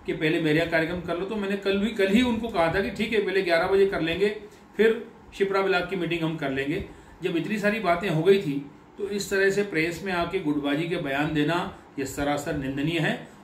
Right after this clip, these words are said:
और मैं समझता हूँ कि इस वक्त हाटपिला विधानसभा में सब लोग एक होकर, एक जाजम पर बैठकर सारे कार्यकर्ता पू-, पूरी चुनाव की रणनीति बना रहे हैं। और मैं ऐसा मानता हूँ कहीं ना कहीं गफलत हुई है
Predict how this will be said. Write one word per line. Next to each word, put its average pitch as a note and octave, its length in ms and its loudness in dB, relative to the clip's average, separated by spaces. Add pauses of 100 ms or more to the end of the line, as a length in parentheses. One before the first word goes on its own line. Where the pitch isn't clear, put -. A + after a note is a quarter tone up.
और C#3 120 -6
मैं D#3+ 200 0
समझता E3 400 -4
हूँ F#3+ 140 -2
कि G3 80 2
इस - 160 -2
वक्त F3+ 180 -6
हाटपिला D3 360 -2
विधानसभा D3+ 500 -2
में F#3+ 160 -4
सब G3 340 0
लोग F#3+ 180 4
एक F3+ 260 2
होकर, D#3+ 460 -2 (460)
एक F#3 200 6
जाजम D#3 300 2
पर F3 140 -2
बैठकर D#3 360 0
सारे E3 320 0
कार्यकर्ता D3 540 -2 (500)
पू-, D3+ 240 -6
पूरी E3 280 -2
चुनाव D3+ 280 2
की D3+ 60 0
रणनीति C#3 340 -2
बना D#3+ 240 0
रहे F#3 140 2
हैं। A3+ 420 -2 (100)
और D#3 140 -2
मैं E3 200 2
ऐसा F#3+ 180 0
मानता E3+ 320 -2
हूँ G3 140 -2
कहीं E3+ 160 -2
ना F3 60 -4
कहीं F3 220 -6
गफलत D#3 360 -2
हुई D#3 180 2
है G#3 200 -2